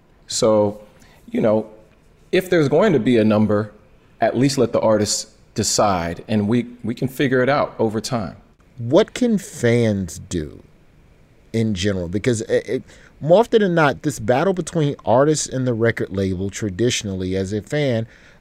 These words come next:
Speaker 2: I've always felt helpless. Like, when I, mm, you can correct me, I'm sure you're more of a music encyclopedia than me, but it, it, I just won't name the artists. But I know that there have been traditionally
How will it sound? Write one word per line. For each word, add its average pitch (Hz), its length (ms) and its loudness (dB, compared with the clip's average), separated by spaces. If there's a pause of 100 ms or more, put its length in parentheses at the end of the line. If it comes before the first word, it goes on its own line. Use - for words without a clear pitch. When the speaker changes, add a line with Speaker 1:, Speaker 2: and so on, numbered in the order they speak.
(120)
Speaker 2:
I've 139 240 4
always 123 420 6
felt 107 300 -2
helpless. - 560 -8
Like, 107 240 -2
when 110 440 -2 (1160)
I, 131 220 4
mm, 127 840 -8
you 165 100 4
can 156 160 0
correct 123 380 2
me, 113 140 -2
I'm 117 140 -2
sure 131 200 -2
you're 123 160 2
more 120 200 0
of 107 60 0
a 107 60 0
music 110 320 -2
encyclopedia 110 800 -4
than 98 200 -6
me, 139 220 0
but 110 260 -2 (300)
it, 151 320 0
it, - 0 -
I 156 180 2
just 165 160 0
won't 147 160 -2
name 127 180 0
the 113 120 -4
artists. 92 300 -4
But - 260 0
I 131 180 4
know 147 300 4
that 120 300 2
there 120 160 0
have 117 320 -2
been 117 180 -2
traditionally 113 960 -4